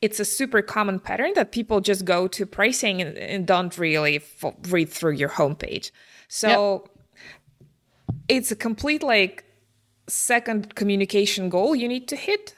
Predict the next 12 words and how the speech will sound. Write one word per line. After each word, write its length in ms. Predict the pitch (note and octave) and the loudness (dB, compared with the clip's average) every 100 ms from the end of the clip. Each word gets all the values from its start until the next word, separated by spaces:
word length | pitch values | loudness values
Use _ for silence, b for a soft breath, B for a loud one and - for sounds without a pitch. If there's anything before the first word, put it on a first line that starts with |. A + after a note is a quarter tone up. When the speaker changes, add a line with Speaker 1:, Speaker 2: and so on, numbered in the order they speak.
| - | -12
Speaker 1:
So 580 | - A3 G3+ G3 G3 - | -4 2 4 4 2 -4
we 200 | G3+ A3+ | -2 0
wanted 420 | A#3+ C4 C#4 A3 | 0 0 -2 -4
to 80 | A3+ | -2
make 220 | A3 G3 | 0 0
sure 480 | - - G#3 F#3+ F3 | 0 0 2 2 0
that 260 | E3+ D#3+ - | -2 -4 -6
people 320 | G#3 G3+ F3 | -6 0 0
would 220 | F3 F3 | 2 0
know 200 | E3+ D#3 | 2 2
what 280 | D3 D3 C#3+ | 0 -2 -2
they 120 | C#3+ | -4